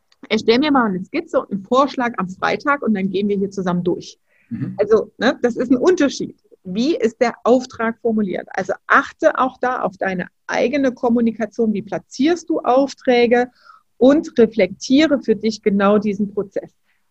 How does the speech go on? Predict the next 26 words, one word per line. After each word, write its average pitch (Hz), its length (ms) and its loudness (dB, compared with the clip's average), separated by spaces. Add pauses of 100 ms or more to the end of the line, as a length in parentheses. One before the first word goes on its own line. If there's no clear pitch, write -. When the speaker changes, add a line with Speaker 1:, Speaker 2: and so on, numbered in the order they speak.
(100)
Speaker 1:
Wie 247 200 0
gut 247 240 0
hast 220 200 -2
du 185 60 -4
was - 200 -8
abgeben 330 640 -2
können? 311 520 0
Wo 220 140 6
läuft 202 320 2
was - 240 -6
gut? 320 260 0
Wo 233 60 -2
musst 202 260 -4
du 175 60 -6
nachjustieren? 262 800 -2
Das 233 140 -2
ist - 180 -8
wie 262 300 0 (480)
Kindererziehung 277 800 0
am - 120 -8
Ende. - 240 -8 (120)
Ja? 254 240 -4
Wenn 233 160 2
du 233 140 4 (300)
einem 233 180 2
Kind 392 440 0